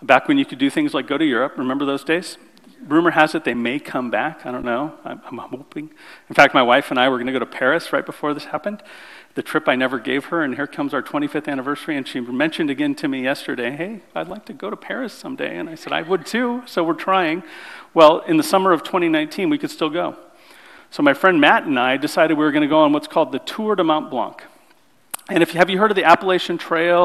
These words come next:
or, um, the John Muir Trail? These really, so this is kind of Europe's, one of Europe's premier really long hikes. And, uh, for the very fit, you can do it in, like, a week, but that's, like, you know, Olympics fit. And for the, for the less fit,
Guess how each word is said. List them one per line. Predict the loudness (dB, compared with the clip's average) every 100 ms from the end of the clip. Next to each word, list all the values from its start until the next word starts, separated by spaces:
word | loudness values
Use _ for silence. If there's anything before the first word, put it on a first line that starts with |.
| 6 4 0
or, | 2 4 4 2 -4 -20 -20 0
um, | 2 2
the | 0
John | 4 6 8
Muir | 6 4
Trail? | 2 4 4
These | 2 2
really, | 2 2
so | 4 2 2 0
this | 0 2
is | -2
kind | 0 2
of | 4 2 0
Europe's, | 2 2 0
one | 0 2
of |
Europe's | 2 2 -2 -10
premier | -4 0 2 2
really | 2 -2 -2 0
long | 0 -2
hikes. | -4 -6 -6 -18 -20 -20 -20 _ -6
And, | -2 4
uh, | 6 6 2 -6 -20 -20 -2
for | 0
the | 4
very | 6 6 6
fit, | 2 2
you | 2 2
can | 4
do | 6 8
it | 6
in, | 4
like, | 4 2
a | 0
week, | 2 0 0 0
but | 6
that's, | 4 6
like, | 2 2 0
you | 0
know, | 2
Olympics | 2 0 -2 -6
fit. | -4 -2 -2 -2
And | -2 0
for | 2 4
the, | 6 8 6 2
for | -2 0
the | 0
less | 8 8 6 0
fit, | 0 0